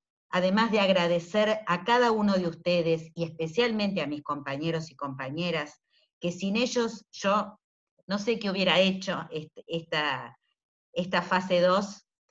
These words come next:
que como muchos de ustedes hemos tenido días mejores y días peores, y que ellos han sido para mí mis compañeros de, de, de, de pandemia, para decirlo de alguna manera,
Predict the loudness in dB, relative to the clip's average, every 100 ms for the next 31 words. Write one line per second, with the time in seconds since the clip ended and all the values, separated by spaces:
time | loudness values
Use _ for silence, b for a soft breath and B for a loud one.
0 | _ _ _ _ -2 0 0 0 -2 0
1 | 0 0 0 0 -2 0 0 0 -2 -2
2 | -4 -2 -2 0 0 0 -2 -4 -6 2
3 | 2 2 -4 -6 -6 -8 -6 -2 2 2
4 | 2 -2 -8 b b b b -12 -6 -2
5 | 0 0 0 -2 -2 -4 -2 0 0 0
6 | -2 -2 -2 -4 -4 -4 -6 -8 -10 _
7 | _ -12 -10 -2 -2 0 -2 0 4 4
8 | 2 -2 -10 -18 -16 -10 -8 -10 -12 _
9 | -20 -20 _ _ -8 -6 -4 -2 -2 -4
10 | -14 -6 -4 0 2 6 6 4 0 -2
11 | -2 -2 -2 -4 -2 -2 -2 -4 -2 0
12 | 0 2 0 -2